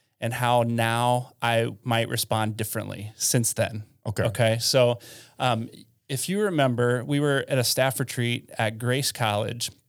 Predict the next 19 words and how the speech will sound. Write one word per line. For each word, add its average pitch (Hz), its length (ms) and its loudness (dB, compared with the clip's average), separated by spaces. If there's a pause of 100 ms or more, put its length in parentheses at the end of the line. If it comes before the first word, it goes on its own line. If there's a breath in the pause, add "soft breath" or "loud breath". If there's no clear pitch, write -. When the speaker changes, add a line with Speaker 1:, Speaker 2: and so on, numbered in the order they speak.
(580)
Speaker 1:
and 131 400 6 (500 loud breath)
we 156 120 6
were 175 200 6
at 143 120 2
a 131 60 4
time, 139 420 2
I 139 40 4
think 247 240 -2
you 151 60 -2
had 127 120 -2
just - 240 -2
arrived. 110 440 0
Did 135 160 -4
you 170 100 -6
just 170 280 -4
arrive 143 320 2
at - 80 -6
that 139 160 2
point? 135 420 -2